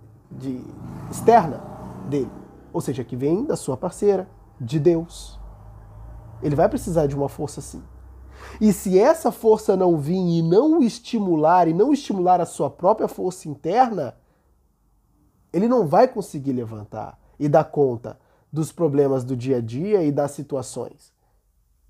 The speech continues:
Um homem, ele é homem, ele precisa ter coragem, ele precisa ter força, é claro,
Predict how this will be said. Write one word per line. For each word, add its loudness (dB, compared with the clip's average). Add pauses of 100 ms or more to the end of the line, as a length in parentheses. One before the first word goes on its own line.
(680)
Um 2
homem, 4 (760)
ele 2
é 2
homem, 2 (160)
ele 0
precisa -4
ter -6
coragem, -2 (560)
ele -2
precisa 0
ter -8
força, -4
é -12
claro, 2